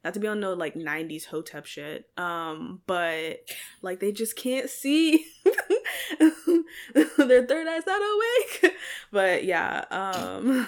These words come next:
<laughs> I, <laughs> um, but, yeah, like, it's, it's hard to, like, it's ha-, it's been, like, difficult for me to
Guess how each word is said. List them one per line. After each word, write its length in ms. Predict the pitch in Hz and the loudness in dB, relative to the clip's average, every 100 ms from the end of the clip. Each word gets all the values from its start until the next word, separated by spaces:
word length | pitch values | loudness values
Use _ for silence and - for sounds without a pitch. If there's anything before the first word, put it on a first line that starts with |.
| - | -4
<laughs> 160 | 214 - _ _ _ - - - _ _ _ _ - | -8 -10 _ _ _ -20 -20 -20 _ _ _ _ -6
I, 420 | 190 185 185 247 - - | -4 -2 -2 -4 -6 -2
<laughs> 440 | 254 233 208 - | 0 0 -4 -8
um, 440 | - 196 190 180 - _ | -8 -8 -10 -12 -16 _
but, 400 | 233 240 220 190 - | 0 2 0 -4 -10
yeah, 360 | 202 247 269 226 | -6 -2 0 0
like, 200 | 185 190 | -2 -2
it's, 260 | 202 - - - | -4 -8 -16 -14
it's 140 | - 214 | -10 -8
hard 440 | - 208 214 233 233 | -8 -4 0 0 0
to, 80 | 214 | -6
like, 760 | 190 180 190 - _ - - _ _ _ _ _ _ _ _ _ _ _ _ _ _ _ _ - _ | -6 -8 -10 -12 _ -20 -20 _ _ _ _ _ _ _ _ _ _ _ _ _ _ _ _ -20 _
it's 220 | 208 208 | 0 0
ha-, 500 | - - - - 220 - | -6 -14 -14 -8 -8 -4
it's 200 | 220 226 | -4 -2
been, 240 | 262 269 | -4 -2
like, 160 | 254 - _ _ _ _ | -2 -4 _ _ _ _
difficult 520 | - 226 247 - 220 | -10 -8 -8 -6 -6
for 180 | - 208 | -6 -8
me 400 | 190 175 170 180 - - | -8 -10 -12 -12 -12 -8
to 680 | 185 180 175 170 165 - | -8 -8 -10 -10 -12 -14